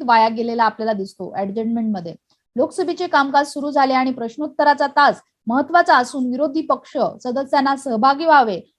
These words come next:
असे आवाहन लोकसभा अध्यक्ष ओम बिर्ला यांनी केले, मात्र विरोधकाचा गोंधळ थांबला नाही. त्यानंतर लोकसभेचे कामकाज तहकूब करण्यात आले. काही वेळाने मंगोलिया शिष्टमंडळाची बिर्लाची भेट घेतली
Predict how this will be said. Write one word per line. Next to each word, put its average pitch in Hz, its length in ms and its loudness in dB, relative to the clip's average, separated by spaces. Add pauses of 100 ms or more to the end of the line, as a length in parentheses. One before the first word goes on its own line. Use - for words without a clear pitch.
असे 254 260 0
आवाहन 262 540 4
लोकसभा 285 460 0
अध्यक्ष 254 380 -4
ओम 247 280 0
बिर्ला 247 240 -2
यांनी 240 240 -2
केले, 240 320 -6 (280)
मात्र 302 280 0
विरोधकाचा 330 640 2
गोंधळ 262 400 0
थांबला 240 280 0
नाही. 196 240 -4 (220)
त्यानंतर 339 420 4
लोकसभेचे 285 540 0
कामकाज 254 520 0
तहकूब 247 360 -6
करण्यात 262 300 0
आले. 233 220 0
काही 294 500 0
वेळाने 311 360 6
मंगोलिया 277 560 0
शिष्टमंडळाची 254 840 -2
बिर्लाची 240 480 -2
भेट 226 180 -2
घेतली 233 480 -8